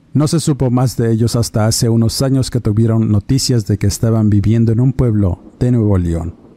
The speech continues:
Tuvieron contacto con la mujer de Darío y le explicaban que eran los únicos familiares que quedaban y querían conocer al pequeño, siendo su cumpleaños el momento ideal de reunir a la familia. La mujer, ignorante del legado horrible de su esposo,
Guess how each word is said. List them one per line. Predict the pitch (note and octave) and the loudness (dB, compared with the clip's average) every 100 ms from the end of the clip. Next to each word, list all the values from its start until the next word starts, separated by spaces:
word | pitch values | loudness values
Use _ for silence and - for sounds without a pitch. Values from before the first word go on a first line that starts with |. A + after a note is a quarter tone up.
| - - - | -20 -20 -6
Tuvieron | A#2+ A2+ G#2+ | -2 0 0
contacto | A2 A2 - C3 C#3+ | 0 -2 -2 -4 -4
con | A#2+ G#2+ | -2 -2
la | F#2 | -2
mujer | F2+ A2 G2+ | -2 -2 0
de | G#2 | 0
Darío | G2 F#2 G#2 A2+ - | 0 2 2 0 0
y | A#2+ | 0
le | A#2 | 0
explicaban | - A2+ A2 B2+ B2 A#2+ | 0 -2 -2 -2 0 -2
que | - | 0
eran | B2 B2 | 0 0
los | A2+ - | 0 0
únicos | C3 C3+ D3+ - | 0 0 -2 -2
familiares | C#3 C3+ B2+ A2 G#2+ | -2 0 0 0 -2
que | - C3+ | -2 -4
quedaban | C3 A2+ G2+ G2 G2+ - _ _ - | -2 -2 0 0 -2 -4 _ _ -4
y | C#3+ | -2
querían | C#3 A#2+ A2+ | -2 0 -2
conocer | - G#2+ - G2 | -2 -2 0 0
al | F2+ | 0
pequeño, | - G2 F#2 F2 F2+ F2 _ _ _ _ _ _ | 0 -2 -2 -2 -4 -6 _ _ _ _ _ _
siendo | - D3 C#3 | -4 -2 0
su | C#3 C#3+ | -2 -2
cumpleaños | C#3 C3 B2+ A#2 A#2 A2+ | -2 0 0 2 0 0
el | B2+ | 0
momento | B2+ A#2+ B2 C3+ | 0 0 0 0
ideal | B2 A#2+ G#2+ G2+ | 0 0 0 0
de | A2 | 0
reunir | G#2+ G#2+ G#2 G2+ E2+ | 0 2 2 2 0
a | |
la | F2+ | 0
familia. | - F#2 F2+ F2+ F2 E2 - _ _ _ _ - | 0 0 -2 -2 -2 -4 -8 _ _ _ _ -2
La | D3 | 0
mujer, | D3+ C#3+ E3 F3+ | 0 0 -2 -2
ignorante | F#3 C3+ C#3 C3 D#3+ D3 C#3+ | -2 0 0 0 0 0 0
del | A#2+ | 0
legado | A2+ A2 A#2+ A#2 | 0 0 0 0
horrible | G#2+ A2 A#2+ A#2+ A2+ | 0 2 0 0 0
de | G2+ | 0
su | G2 | 0
esposo, | F#2 - F#2+ - G#2+ | 0 0 -2 0 -2